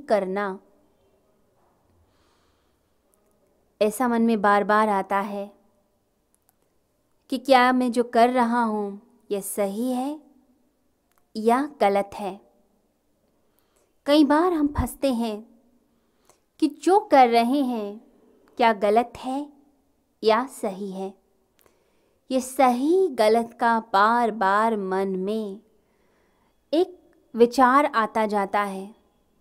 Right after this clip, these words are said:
तो भगवान गीता में कहते हैं कि सही और गलत भी पता होना चाहिए। अब उसकी परिभाषा भी क्या है?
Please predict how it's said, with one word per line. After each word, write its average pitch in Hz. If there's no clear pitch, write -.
तो 262
भगवान 269
गीता 247
में 233
कहते 220
हैं 208
कि 294
सही 277
और 262
गलत 226
भी 277
पता 220
होना 202
चाहिए। 196
अब 247
उसकी 262
परिभाषा 226
भी 196
क्या 202
है? 190